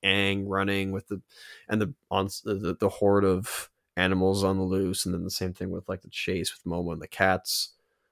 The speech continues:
Like, you know, that was all, I guess, technically what Katara and,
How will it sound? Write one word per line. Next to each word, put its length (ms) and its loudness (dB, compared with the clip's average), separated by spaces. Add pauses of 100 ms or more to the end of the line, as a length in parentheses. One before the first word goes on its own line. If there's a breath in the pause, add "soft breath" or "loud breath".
(140)
Like, 220 -4
you 80 4
know, 140 8
that 140 6
was 140 4
all, 480 2
I 120 0
guess, 200 0
technically 480 -4 (400)
what 220 -2 (320)
Katara 560 6
and, 280 0